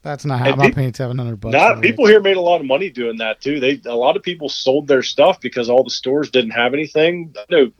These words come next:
Speaker 2: I know people that made some pretty good coin selling their, their weight equipment out of their house.
Speaker 1: Even fishing gear. I mean, some of the tackle shops are real dry over here. Like where,
Speaker 2: Yeah,
Speaker 1: you know,
Speaker 2: I,
Speaker 1: Daiwa's
Speaker 2: I
Speaker 1: taking
Speaker 2: saw
Speaker 1: a while, Shimano.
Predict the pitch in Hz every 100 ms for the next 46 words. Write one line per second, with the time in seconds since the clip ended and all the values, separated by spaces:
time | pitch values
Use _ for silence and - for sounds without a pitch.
0 | 123 170 175 - 139 123 117 120 123 -
1 | - - 131 120 131 - 131 143 139 -
2 | 127 123 117 117 110 - 117 113 123 131
3 | - 120 117 117 123 117 117 131 113 -
4 | - _ _ - 165 214 180 - 156 -
5 | 339 196 - _ _ 123 143 139 131 131
6 | 131 123 113 127 127 156 160 202 165 156
7 | 185 226 156 127 - 123 165 110 110 135
8 | 165 117 104 101 98 _ _ _ _ -
9 | 135 139 185 254 262 151 151 131 135 156
10 | 156 156 - 151 143 160 156 156 156 156
11 | - 120 131 147 151 151